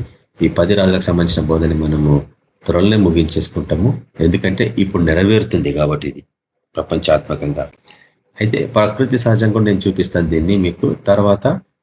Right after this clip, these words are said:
ఆ, ఆత్మీయ స్థితిలో చూడాలి, ఎందుకంటే ఆత్మీయమైన విధానాలు మీకు ఎక్కడ కనిపించవు ఇంటర్నెట్లో. కాబట్టి మనకు కావాల్సింది ఆత్మీయమైనది, ఎందుకంటే పాతవి గతించినాయి కాబట్టి. కాబట్టి ఈ ఏడవ అధ్యాయంలో యేసు ప్రభు దానియేలుకి కనిపించడం మనం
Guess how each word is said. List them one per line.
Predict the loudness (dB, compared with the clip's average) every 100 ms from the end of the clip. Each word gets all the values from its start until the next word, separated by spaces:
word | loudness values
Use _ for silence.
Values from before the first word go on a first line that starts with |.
| _ _ -8
ఆ, | -4 -2 0
ఆత్మీయ | 0 2 2 2
స్థితిలో | 2 2
చూడాలి, | 2 2
ఎందుకంటే | 0 -2 -2 -4 -4 0
ఆత్మీయమైన | 0 2 2 4 4 4
విధానాలు | 4 2 2 2
మీకు | 0 -4
ఎక్కడ | -4 -2 -2
కనిపించవు | -4 -4 -2
ఇంటర్నెట్లో. | -4 -4 -6 -8 -18 _ _ _ _ _ _ _ _ _ _ _ _ 0
కాబట్టి | 0 2 2 0 -2
మనకు | 0 2 0
కావాల్సింది | 2 2 2 0 -2 -2
ఆత్మీయమైనది, | 0 -2 0 2 2 2 0
ఎందుకంటే | -2 -4 -4 -4
పాతవి | 0 0 0 0
గతించినాయి | 0 -2 -4 -2 0
కాబట్టి. | 2 0 -2 _ _ _ _ _ _ _ _
కాబట్టి | 0 0 2 2 4
ఈ | 4 4
ఏడవ | 2 2
అధ్యాయంలో | 0 0 0 0 -2 -6 _ _ -20 _ -4 2
యేసు | 4 4 4 2
ప్రభు | 2 0 2 0 0
దానియేలుకి | 0 2 0 -2 -2
కనిపించడం | -2 0 0 0
మనం | 0